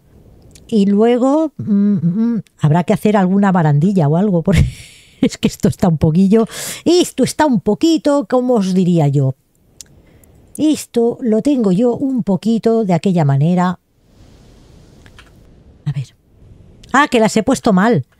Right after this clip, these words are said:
Ah, genial, muy bien, perfecto. Hay una. Es que si no parece que me vaya a caer, ¿no?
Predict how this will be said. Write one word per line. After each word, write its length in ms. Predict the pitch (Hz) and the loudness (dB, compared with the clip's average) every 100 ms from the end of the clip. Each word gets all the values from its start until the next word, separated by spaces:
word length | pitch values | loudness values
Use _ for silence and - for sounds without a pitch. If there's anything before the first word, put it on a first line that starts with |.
| _ _ - | _ _ -4
Ah, 120 | 180 | -2
genial, 600 | 143 202 170 170 202 240 | 0 2 2 2 2 0
muy 220 | 247 190 | 0 2
bien, 420 | 170 147 143 202 233 | 2 2 2 0 0
perfecto. 720 | 165 151 135 - 202 269 - _ _ - - - - - - - - - | -2 -2 -2 -2 -2 -4 -10 _ _ -20 -20 -20 -20 -20 -20 -20 -20 -10
Hay 240 | 131 147 151 | -2 0 2
una. 360 | 151 135 156 _ _ _ | 2 0 -2 _ _ _
Es 80 | 160 | -6
que 100 | 180 | -2
si 100 | - | 0
no 100 | 165 | 2
parece 280 | 156 160 160 | 2 0 0
que 80 | 151 | 2
me 80 | 139 | 2
vaya 200 | 143 139 | 2 2
a 40 | |
caer, 360 | 135 139 139 135 | 2 2 2 0
¿no? 300 | 110 180 | 0 0